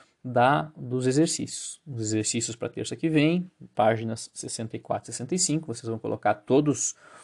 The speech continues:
as respostas e, além disso, vão colocar atividade extra. Pode ser no começo ou pode ser no final, só deixem, né, bem claro que é atividade extra. E aí vocês vão fazer o seguinte. A atividade extra que eu quero que vocês façam é testar a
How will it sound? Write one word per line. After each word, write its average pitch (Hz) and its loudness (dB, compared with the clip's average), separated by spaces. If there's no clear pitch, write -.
as 113 -4
respostas 147 2
e, 151 8
além 156 8
disso, 180 4
vão 180 2
colocar 165 4
atividade 165 4
extra. 120 2
Pode 113 -2
ser - -6
no 120 -2
começo 123 0
ou 151 2
pode 110 -2
ser - -8
no 127 -6
final, 147 2
só 143 2
deixem, 131 2
né, 120 0
bem 120 0
claro 117 2
que - -6
é - 0
atividade 120 -2
extra. 135 0
E 127 -6
aí 123 0
vocês 127 -4
vão 127 -4
fazer 123 2
o 143 2
seguinte. 139 -2
A - -8
atividade 156 2
extra 151 0
que 143 0
eu 131 -2
quero 123 0
que - -14
vocês - -10
façam 151 0
é 135 -2
testar 170 2
a 123 0